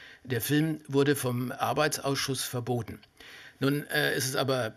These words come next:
die F S K ist nicht einfach so ein Herrenclub, ich weiß gar nicht, ob Damen dabei waren, die also bei Kaffee und Zigarren über Filme geplaudert hätten, dann ging der Daumen hoch oder runter, so war das nicht. Das war eine komplex-, komplexe Organisation mit mehreren Ausschüssen.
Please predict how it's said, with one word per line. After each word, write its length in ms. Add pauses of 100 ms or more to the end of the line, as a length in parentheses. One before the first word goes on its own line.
die 420
F 240
S 140
K 320
ist 520
nicht 200
einfach 260
so 160
ein 80
Herrenclub, 520
ich 100
weiß 160
gar 80
nicht, 140
ob 100
Damen 240
dabei 300
waren, 300
die 140
also 180
bei 180
Kaffee 360
und 100
Zigarren 380
über 180
Filme 300
geplaudert 440
hätten, 200
dann 120
ging 140
der 120
Daumen 280
hoch 160
oder 140
runter, 300
so 140
war 100
das 160
nicht. 240 (640)
Das 180
war 80
eine 100
komplex-, 540
komplexe 520
Organisation 800
mit 160
mehreren 400
Ausschüssen. 640